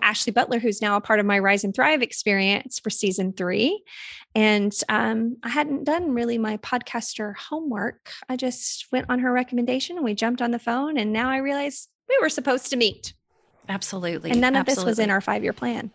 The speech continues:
Speaker 1: but here we are.
Speaker 2: That's right. That's right.
Speaker 1: <laughs> I think you're amazing. Thank you for being on the show. Thank you for the work that you're doing to help in this age of humanity shift that we're in.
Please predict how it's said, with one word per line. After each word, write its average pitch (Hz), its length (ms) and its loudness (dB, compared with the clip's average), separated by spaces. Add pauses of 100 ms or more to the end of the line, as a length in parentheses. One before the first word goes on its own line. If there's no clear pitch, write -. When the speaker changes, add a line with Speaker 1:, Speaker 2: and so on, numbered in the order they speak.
Speaker 1:
but - 80 -6
here - 160 -10
we 269 140 -8
are. 294 200 -14 (920)
Speaker 2:
That's - 100 -12
right. 359 320 -6 (240)
That's - 140 -8
right. 285 260 -2 (380)
Speaker 1:
<laughs> - 340 -16
I 370 120 2
think 466 180 2
you're 349 140 6
amazing. 269 560 4
Thank 285 240 2
you 285 100 0
for 220 460 0 (360)
being 277 220 4
on 262 100 4
the 254 80 4
show. 247 440 4
Thank 254 240 0
you 247 80 0
for 226 160 -2
the 208 100 2
work 220 240 0
that - 140 0
you're 226 100 4
doing 214 680 2 (460)
to 202 340 2
help 214 380 2
in 202 140 4
this 196 340 0
age 214 220 6
of 196 80 2
humanity 202 800 2
shift - 640 0
that 214 140 0
we're 214 160 0
in. 202 460 0